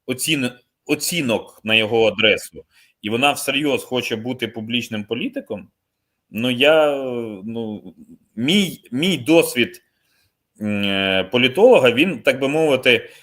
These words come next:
кричить, що цього не може бути тому, що цього не може бути взагалі.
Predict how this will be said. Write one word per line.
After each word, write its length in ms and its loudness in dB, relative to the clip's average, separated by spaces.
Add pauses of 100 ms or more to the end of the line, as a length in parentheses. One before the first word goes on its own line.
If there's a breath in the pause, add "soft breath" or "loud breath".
(140 loud breath)
кричить, 480 2
що 560 2
цього 260 4
не 100 0
може 280 2
бути 280 -2
тому, 520 0 (220 soft breath)
що 160 -6
цього 300 0
не 100 0
може 260 2
бути 260 -2
взагалі. 600 0